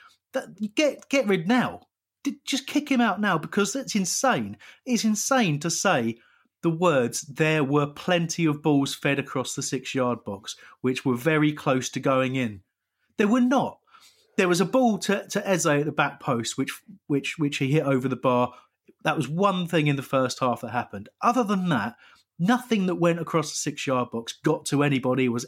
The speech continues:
anywhere near getting to anybody. And if they had, it still would have been about three or four times that we, at absolute most, and, and I genuinely can't remember anything than the, other than the Eze chance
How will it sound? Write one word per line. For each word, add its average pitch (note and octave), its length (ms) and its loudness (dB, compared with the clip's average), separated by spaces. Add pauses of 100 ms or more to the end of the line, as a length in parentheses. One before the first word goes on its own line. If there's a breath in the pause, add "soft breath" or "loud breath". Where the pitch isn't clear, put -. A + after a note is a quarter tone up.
anywhere D#3 400 2
near C#3+ 320 2 (320 loud breath)
getting A#2+ 240 -2
to B2+ 160 0
anybody. A#2 480 -4 (240 soft breath)
And E3 80 -2
if G3 160 0
they F#3+ 140 2
had, D3 440 2 (100)
it D#3+ 120 -4
still F3+ 220 2
would D#3 120 4
have D#3 80 4
been C#3+ 100 2
about C3 260 -4
three C#3 220 2
or C3 100 0
four B2+ 280 -2
times A2 640 -2 (140)
that B2 80 -4
we, A#2+ 280 0
at - 200 -2 (160)
absolute E3 580 0
most, C3+ 340 0
and, C#3 160 -2
and F3 120 0
I F#3 140 4
genuinely D#3+ 520 0
can't C#3+ 300 0
remember B2+ 440 0 (320 loud breath)
anything C3 460 -2
than B2 140 -2
the, B2 180 -2
other C3 160 0
than B2 140 -2
the B2 120 0
Eze B2 180 -2 (120)
chance A#2 460 -6